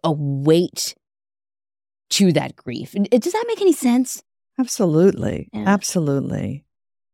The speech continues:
Speaker 2: It becomes, you know, for, for, for those of us who work on these stories, uh, we do so many of them, and they're all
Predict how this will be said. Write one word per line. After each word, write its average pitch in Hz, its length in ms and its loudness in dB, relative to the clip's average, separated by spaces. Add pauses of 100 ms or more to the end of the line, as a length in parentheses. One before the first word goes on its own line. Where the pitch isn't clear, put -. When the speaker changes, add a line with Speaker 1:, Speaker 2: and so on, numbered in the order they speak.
(480)
Speaker 2:
It 220 140 2
becomes, 262 560 4
you 247 120 4
know, 233 140 4
for, 226 280 0
for, 220 300 -2
for - 180 0
those 254 260 2
of 220 120 2
us 190 180 2
who 190 100 2
work 151 360 0
on 123 180 0
these 107 200 0
stories, 90 680 -4 (160)
uh, 143 320 -2
we 156 160 2
do 160 240 0
so 180 220 2
many 156 320 2
of 127 180 -8
them, 135 400 -6
and 151 180 0
they're 147 220 0 (380)
all 175 320 2